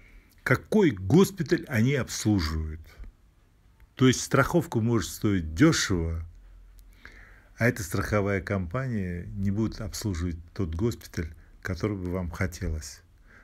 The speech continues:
Ну, к примеру, самый дешёвый госпиталь — это государственный. Они вам на листочке пускай напишут, а вы всегда потом можете прочитать, потому что на слух вам, может быть, сложно будет понять. Если страховая компания обслуживает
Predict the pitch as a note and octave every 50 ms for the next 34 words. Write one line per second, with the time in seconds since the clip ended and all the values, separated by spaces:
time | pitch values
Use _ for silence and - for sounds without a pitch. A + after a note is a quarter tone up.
0 | - - - D3 - - - A#2 A#2 A#2+ A#2+ A2+ G#2 F#2 E2+ E2 D#2+ E2 - -
1 | - - - - - - - - A#2+ A#2 A2+ A2 G2+ F#2 G2 - - - C#3+ C#3+
2 | C3+ G#2+ F#2+ A2 A2+ A2 - - - - F#2 E2+ F2 E2 - E2+ D#2 F2+ - -
3 | F#2 E2+ G2 F2+ E2 - - - - F#2 E2 D2+ D2 C#2+ - - - - - -
4 | - - - - - - - - - - - - - - - - - - - -
5 | - - - - - - - - - _ - - - - - A2 A#2+ B2+ B2 A#2+
6 | A2 A2 A2 A2 G#2+ G#2 G#2+ - A2+ F#2+ - - - - - - - - G#2 G#2
7 | A2+ B2+ C3 - G3 F#3 - - A#2+ F2+ - G#2 A2+ B2 C3 A2+ F#2+ - - G#2
8 | G#2+ G#2+ G#2 - F2+ E2 - F#2+ F#2 F#2+ F#2 F2 - - - - F2+ F2 E2 -
9 | - - F#2 E2 E2 - - F2+ E2+ - - G#2+ G2 - - C3 C3 - - -
10 | G2 F#2 F2+ F#2+ - - - - - G2+ F2 D#2+ D#2+ E2 E2+ E2 - - - A#2
11 | A2+ F#2+ D#2+ F2 E2 D#2 E2+ E2 E2 - - F#2 F2+ F2+ F2 E2 D#2+ D#2+ - -
12 | - - - - - - - - - - - - - - - - - - - -
13 | - - - A2+ - - - - - A#2 G#2+ - - A#2 A2+ A#2 A2 G2+ - -
14 | G#2 G2 - - A2 G#2 F#2 F2+ F#2 F2+ E2+ - - A2 G2 E2 E2 F2 E2+ E2+
15 | E2+